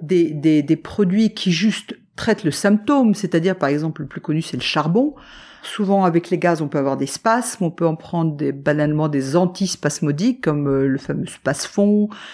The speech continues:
hein, ou le méthoxane, le méthospasmil. Ce sont des médicaments qui sont couramment en vente libre, hein, on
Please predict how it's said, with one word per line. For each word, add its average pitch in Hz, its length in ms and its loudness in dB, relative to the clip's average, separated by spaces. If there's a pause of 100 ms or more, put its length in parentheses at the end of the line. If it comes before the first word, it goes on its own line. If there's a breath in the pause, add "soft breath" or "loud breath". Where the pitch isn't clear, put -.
(260 loud breath)
hein, 160 220 0
ou 147 100 0
le 147 120 2
méthoxane, 151 720 0
le 165 80 4
méthospasmil. 151 840 0
Ce - 100 -8
sont 165 160 -2
des 151 160 2
médicaments 151 500 -2
qui - 100 -12
sont 160 120 -6
couramment 170 560 2
en 151 40 2
vente 147 340 -4
libre, 202 340 2
hein, 165 220 2
on 147 220 -2